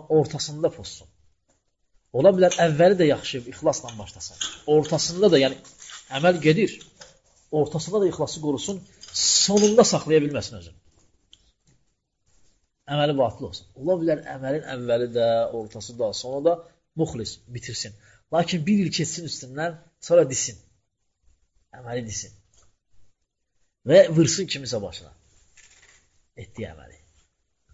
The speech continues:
Getdi. Yəni puç oldu. Ona görə Allah Subhanahu taala, Allah Subhanahu taala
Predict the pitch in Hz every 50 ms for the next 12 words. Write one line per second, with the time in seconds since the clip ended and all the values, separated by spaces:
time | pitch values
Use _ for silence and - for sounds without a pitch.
0 | _ _ _ _ _ _ - - - - _ - - 151 107 - - - - -
1 | _ _ _ _ _ _ _ _ _ _ _ _ _ _ _ _ _ _ _ _
2 | _ _ _ _ _ _ _ _ _ - - - - - - - - _ - -
3 | 139 147 135 - 151 143 - 117 104 95 90 90 - - - _ _ _ _ _
4 | _ _ _ _ _ _ _ _ _ _ _ _ _ _ _ _ _ _ _ _
5 | _ _ _ _ - 127 175 202 190 170 160 165 170 165 - - - _ _ _
6 | _ _ _ _ _ _ _ _ _ _ _ _ _ _ _ _ - - _ _
7 | _ 123 131 143 165 160 - - - 147 135 127 - 147 139 131 131 151 151 -
8 | _ _ _ _ _ _ _ _ _ _ _ _ _ _ _ _ _ _ _ _
9 | _ _ _ _ _ _ _ _ _ _ _ 113 120 135 127 - - - 120 110
10 | - - 120 113 117